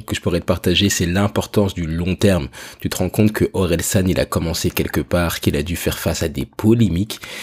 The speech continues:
Beaucoup de personnes n'auraient pas pu se relever après des polémiques aussi grandes que celles qu'il a pu avoir, qu'il a continué, qu'il a douté, qu'il s'est dit que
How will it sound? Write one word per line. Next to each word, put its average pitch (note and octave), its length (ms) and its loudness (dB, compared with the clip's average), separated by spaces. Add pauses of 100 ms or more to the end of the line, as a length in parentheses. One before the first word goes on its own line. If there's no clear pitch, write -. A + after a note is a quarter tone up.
(280)
Beaucoup A#2+ 380 2
de A#2 60 2
personnes G#2+ 360 4
n'auraient D#2+ 220 0
pas F#2+ 120 -2
pu - 140 -2
se - 140 0
relever F2+ 440 0
après E2+ 300 -2
des E2 100 0
polémiques F2 480 -4
aussi G#2 260 0
grandes F2+ 340 0
que - 180 -6
celles - 240 -4
qu'il - 180 -4
a C2+ 60 -2
pu - 320 2
avoir, F2 420 0 (400)
qu'il D#2 220 -4
a C2+ 80 -2
continué, G2+ 960 4
qu'il D#2 260 -4
a C#2+ 120 0
douté, G2 720 2
qu'il E2+ 180 -10
s'est D#2+ 180 -4
dit F#2+ 280 -4
que - 240 -4